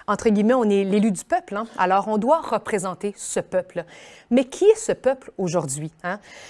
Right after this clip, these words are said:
Puis dans un contexte de cynisme politique, dans un contexte où, euh, de plus en plus, euh, on parle de majorité silencieuse, où on parle, euh, de groupes majoritaires qui n'ont pas sa voix, comment est-ce qu'on s'assure de bien représenter ce peuple-là,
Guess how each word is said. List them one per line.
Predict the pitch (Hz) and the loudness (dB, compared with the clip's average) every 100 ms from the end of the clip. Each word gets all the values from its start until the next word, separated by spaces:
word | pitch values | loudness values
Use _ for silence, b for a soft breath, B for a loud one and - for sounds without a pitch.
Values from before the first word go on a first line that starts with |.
| B | B
Puis | - 247 | 2 4
dans | 247 254 | 4 2
un | 254 | 0
contexte | 285 269 339 277 | 0 -2 -4 -4
de | 294 | -4
cynisme | - - 254 240 254 208 | -4 0 2 2 0 -6
politique, | - 190 165 - 240 247 | -4 -4 -4 -4 -2 -2
dans | 208 185 | -4 -6
un | 202 | -6
contexte | - 214 269 277 - - | -4 -2 -2 -2 -6 -4
où, | 247 269 277 | 0 2 2
euh, | 196 | 0
de | 180 | -2
plus | 185 - 240 | -4 -4 -4
en | 240 | -4
plus, | - 233 269 269 - | -4 -4 -2 -4 -4
euh, | 220 180 180 | 0 0 0
on | |
parle | 185 214 196 | -2 -2 0
de | |
majorité | 190 202 190 185 226 | 0 0 -2 -4 -6
silencieuse, | - 196 214 226 302 294 302 214 | -6 -8 -8 -6 -2 0 0 -2
où | 214 | -2
on | 196 | -2
parle, | - 208 214 202 175 B B B 190 | -2 0 0 0 -4 B B B 2
euh, | 175 175 | 2 4
de | 190 | 4
groupes | 190 185 254 262 208 | 4 4 4 4 -2
majoritaires | 196 202 202 - - 233 233 | -2 -2 -2 -4 -2 0 0
qui | - | -2
n'ont | 202 | -6
pas | 175 196 | -4 -6
sa | - 233 | -4 -2
voix, | 220 262 285 B B B _ | 0 0 0 B B B _
comment | - 294 320 | 0 2 2
est-ce | 370 - | -2 -6
qu'on | 202 | -6
s'assure | - 202 - 262 277 202 | -4 -4 -2 -2 -2 -2
de | 185 | -2
bien | 196 233 | -2 -4
représenter | - - - 220 185 175 226 | -6 -8 -4 -4 -4 -8 -10
ce | - 175 | -10 -12
peuple-là, | _ 233 226 - 170 170 | _ -6 -6 -6 -4 -2